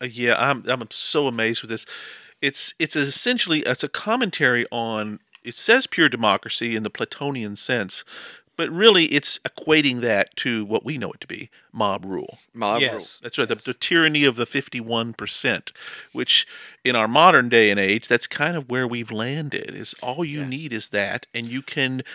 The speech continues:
Speaker 1: destroy your opposition.
Speaker 3: Right. Or as we often like to put it,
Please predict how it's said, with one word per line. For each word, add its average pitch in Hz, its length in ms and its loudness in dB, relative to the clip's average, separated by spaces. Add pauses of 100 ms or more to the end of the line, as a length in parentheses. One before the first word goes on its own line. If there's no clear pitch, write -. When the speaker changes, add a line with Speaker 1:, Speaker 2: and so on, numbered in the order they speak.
(140)
Speaker 1:
destroy 143 640 6
your 113 240 2
opposition. 113 720 0
Speaker 3:
Right. 110 220 -20
Or 220 180 4
as 147 120 0
we 165 280 -2
often 131 300 -2
like 113 180 -4
to - 80 -18
put 147 240 -4
it, 139 80 -16